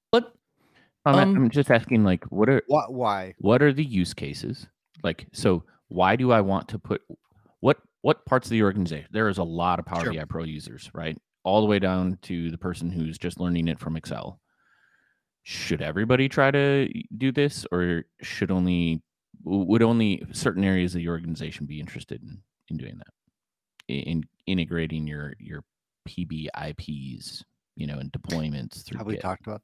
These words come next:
Speaker 3: that yet?
Speaker 1: So I think we should, I think we should go, I think we should go a de-, a, a step deeper. So let's, I think we should pull back. I think your question is very valid. Use cases, I think, is very much there. Well, let, let's do use cases. Let's,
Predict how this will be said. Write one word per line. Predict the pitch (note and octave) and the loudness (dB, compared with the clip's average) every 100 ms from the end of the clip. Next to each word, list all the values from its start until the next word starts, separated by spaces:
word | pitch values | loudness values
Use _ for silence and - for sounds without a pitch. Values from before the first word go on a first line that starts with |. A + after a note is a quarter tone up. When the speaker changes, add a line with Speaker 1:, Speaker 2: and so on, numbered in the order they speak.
| - | -16
Speaker 3:
that | B2+ | -18
yet? | B2+ A#2 - _ _ - | -18 -20 -20 _ _ -4
Speaker 1:
So | C#3+ | 0
I | |
think | - | 4
we | F3 | 4
should, | C#3 | 4
I | B2+ | 4
think | D3+ | 6
we | E3 | 4
should | D#3 C#3 | 4 4
go, | C3 C3+ | 4 4
I | |
think | C3 F3 | 2 4
we | D3 | 4
should | C#3 | 6
go | B2+ | 4
a | |
de-, | B2 B2 | 6 4
a, | - G#2+ - | 6 4 4
a | A2+ | 2
step | - A2+ | 4 2
deeper. | - G#2 F#2 | 4 4 4
So | - G#2+ | 4 6
let's, | C3+ C#3 | 4 4
I | C3+ | 2
think | G3 | 4
we | G3+ | 4
should | D3+ | 2
pull | - F#3 | 4 4
back. | D3+ C#3+ C3+ - - | 6 4 2 -2 0
I | A#2+ | 2
think | F3+ | 4
your | E3 | 4
question | - D3+ C3+ | 2 4 4
is | |
very | A2+ A#2 | 6 6
valid. | A2 F#2 C#2 - | 6 6 4 0
Use | - B2 D3 | 4 4 6
cases, | - C#3 C3 | 4 4 4
I | A#2+ | 4
think, | G#2+ A2+ | 4 4
is | G#2+ | 4
very | G#2 G#2+ A2+ | 4 4 6
much | G#2+ F#2 - | 6 4 2
there. | F2+ - - _ _ _ _ | 2 2 -4 _ _ _ _
Well, | E4+ F4 A#3+ G3+ | 6 8 6 6
let, | G3+ - | 2 4
let's | A3+ A#3+ | 2 4
do | A3 | 4
use | F3+ C#3 | 6 6
cases. | - G2+ E2 | 4 2 4
Let's, | D3+ - | 2 2